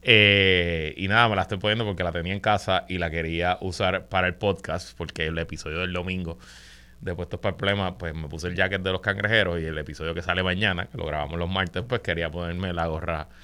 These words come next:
de los Criollos de Caguas, que los Criollos juegan mañana. Mañana su segundo partido como local reciben a los Gigantes de Carolina. A los Gigantes de Manuelito, sí, a tus Gigantes. Vamos a estar allí en ese partido. Mañana también los Vaqueros de Bayamón visitan a los Cangrejeros de Santurce.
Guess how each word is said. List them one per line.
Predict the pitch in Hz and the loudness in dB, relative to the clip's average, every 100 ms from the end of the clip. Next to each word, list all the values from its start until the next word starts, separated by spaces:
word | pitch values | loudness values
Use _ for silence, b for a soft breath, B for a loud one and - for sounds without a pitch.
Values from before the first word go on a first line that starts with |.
| B B | B B
de | 104 | -2
los | 95 | -2
Criollos | - 98 104 | 0 2 4
de | 123 | 6
Caguas, | 120 113 135 | 6 6 4
que | 107 | 0
los | 92 | -2
Criollos | 92 92 | 0 2
juegan | 107 110 113 | 4 4 4
mañana. | 107 92 92 92 82 | 4 2 2 0 -2
Mañana | 87 82 90 92 87 | -4 -4 -2 -4 -6
su | - 98 | -8 -8
segundo | 90 85 95 | -4 -4 -2
partido | 98 87 95 95 - | -2 -2 -2 -2 -2
como | 90 95 | -2 -2
local | 95 98 | 2 2
reciben | 101 95 90 90 | 0 -2 -2 -2
a | 95 | -2
los | 90 | -2
Gigantes | 87 85 98 | -2 -4 -2
de | 95 | 0
Carolina. | 95 104 107 92 107 B B B | 2 2 0 -2 -6 B B B
A | 101 | 0
los | 104 | 2
Gigantes | 107 107 127 147 175 | 4 6 6 6 6
de | 160 143 | 8 6
Manuelito, | 131 117 107 101 120 120 98 | 4 2 2 4 4 4 0
sí, | - 147 151 - | 6 8 8 4
a | 117 120 | 2 4
tus | 123 | 4
Gigantes. | 120 123 147 135 110 | 6 10 8 8 0
Vamos | 101 107 135 | 0 2 2
a | |
estar | 135 143 | 6 8
allí | 139 120 120 B B B B - | 8 6 0 B B B B -2
en | 104 98 | 0 2
ese | 95 110 | 2 4
partido. | 120 - 101 110 - 101 | 4 4 2 2 0 0
Mañana | 98 90 90 | 2 2 2
también | 95 98 95 98 | 2 2 0 0
los | 85 85 | -2 -2
Vaqueros | 80 80 85 | -2 -2 0
de | |
Bayamón | 87 85 85 | 2 2 -2
visitan | 80 80 87 | -6 -4 -4
a | |
los | 82 | -4
Cangrejeros | - - 87 85 85 95 | -8 -4 -2 0 -2 -2
de | |
Santurce. | 101 117 190 190 156 | -2 0 4 4 4